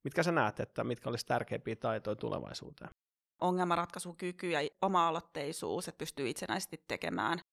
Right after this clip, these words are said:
Speaker 2: ymmärtämään aina, mistä hakea apua ja miten päästä eteenpäin. Ja tietynlainen niin kuin ehkä luovuus tai niin kuin se, että oppii yhdistelemään asioita ja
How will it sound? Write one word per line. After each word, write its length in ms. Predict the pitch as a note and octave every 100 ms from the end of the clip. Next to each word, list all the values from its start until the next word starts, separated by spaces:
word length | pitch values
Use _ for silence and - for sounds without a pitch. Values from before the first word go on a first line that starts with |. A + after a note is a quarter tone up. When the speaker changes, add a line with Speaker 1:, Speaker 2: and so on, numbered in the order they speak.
| E3+
Speaker 2:
ymmärtämään 540 | D#3+ D#3+ D#3 D3+ D3
aina, 240 | D3+ C#3+ -
mistä 380 | D#3+ D#3+ - D#3+
hakea 460 | D3 - - -
apua 380 | - C#3+ - C3+
ja 100 | C#3+
miten 300 | - D#3+ D3+
päästä 420 | - - - - G#2
eteenpäin. 720 | - - - - - G3+ F#3 - _ _
Ja 360 | - D#3 D#3 D3 -
tietynlainen 640 | F3 F3+ F3 E3 D#3+ D3+
niin 180 | D3 D#3+
kuin 220 | D3+ D3 - -
ehkä 260 | D3+ D#3+
luovuus 560 | E3 E3 E3 D3+ D3+ -
tai 200 | C#3 A#2+
niin 140 | D3+
kuin 180 | - D3 - _ -
se, 180 | - E3+
että 180 | E3+ -
oppii 560 | E3+ - - D#3 D3
yhdistelemään 880 | D3 E3 D#3 - D#3+ D#3 E3 E3+ -
asioita 600 | E3+ - - G2+ F#2+ G#2+
ja 200 | - -